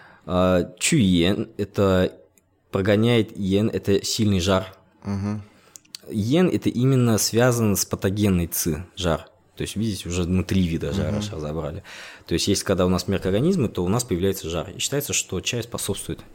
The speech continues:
Speaker 1: нек-, некоторому
Speaker 2: Мгм.
Speaker 1: понижению. А, потом, значит,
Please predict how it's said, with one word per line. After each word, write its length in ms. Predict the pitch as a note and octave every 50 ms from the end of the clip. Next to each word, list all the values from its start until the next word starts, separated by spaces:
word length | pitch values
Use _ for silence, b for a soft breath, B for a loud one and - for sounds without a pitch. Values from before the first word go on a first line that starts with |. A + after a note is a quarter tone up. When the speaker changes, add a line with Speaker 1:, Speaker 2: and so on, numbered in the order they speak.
| -
Speaker 1:
нек-, 160 | - F2 E2 -
некоторому 520 | F#2 F#2+ F#2+ G2 G2 F#2+ F#2+ F#2+ F2+ E2
Speaker 2:
Мгм. 60 | F2+ -
Speaker 1:
понижению. 600 | - F2+ F2 F2+ F#2+ F2+ F2 E2+ E2+ E2 E2+ F2+ - B B B B B B B B B B B B B B B B B B B
А, 420 | - - F2+ F2 F2 F2 D#2+ D2+
потом, 420 | - - - F2+ - C#3 B2+ A2 F#2+
значит, 440 | F2+ G#2 G2+ F2+ - - - -